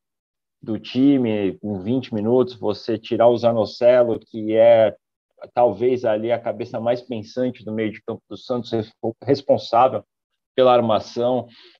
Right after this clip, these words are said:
É, acho que foi o Lédio Carmona, se não me engano, que, que comentou isso durante a partida, que o Bustos entrou pensando no,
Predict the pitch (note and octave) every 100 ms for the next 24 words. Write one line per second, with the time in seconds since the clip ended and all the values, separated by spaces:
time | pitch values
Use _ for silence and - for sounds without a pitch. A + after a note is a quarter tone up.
0 | _ B2 B2 A#2 - - C3 B2 C3 C3
1 | B2+ A2+ A#2 C3+ B2+ A2 - A2+ A2 G#2
2 | A#2 A#2 A2 A2+ A2+ G#2+ G2 - _ A2+
3 | A2 G#2 G2 - A#2 G#2+ - A#2+ A2 B2+
4 | A#2+ A2 G#2+ G#2+ A#2 - G#2 F#2+ - B2
5 | B2 A#2 - _ A#2+ A2+ A2 G2 A#2+ B2+
6 | B2+ B2 A#2+ A#2 A#2 B2+ A#2+ - _ _
7 | _ _ _ - B2 A2 - C#3+ E3 C#3
8 | B2 B2 A#2 G#2+ F2+ D2